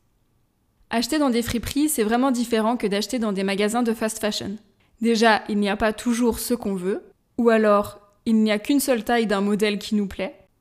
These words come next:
C'est moins facile d'accès puisque il n'y a pas de site en ligne souvent,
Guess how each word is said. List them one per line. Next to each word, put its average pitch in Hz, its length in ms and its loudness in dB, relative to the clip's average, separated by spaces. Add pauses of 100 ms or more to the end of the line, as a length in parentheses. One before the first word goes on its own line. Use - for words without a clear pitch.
(180)
C'est - 220 -2
moins 262 200 4
facile 285 400 -2
d'accès 240 420 0
puisque 208 360 -8
il 208 460 -2
n'y 208 80 0
a 208 60 -2
pas 226 160 2
de 226 100 -2
site 226 240 -6
en 214 80 -2
ligne 233 320 0
souvent, 233 500 -4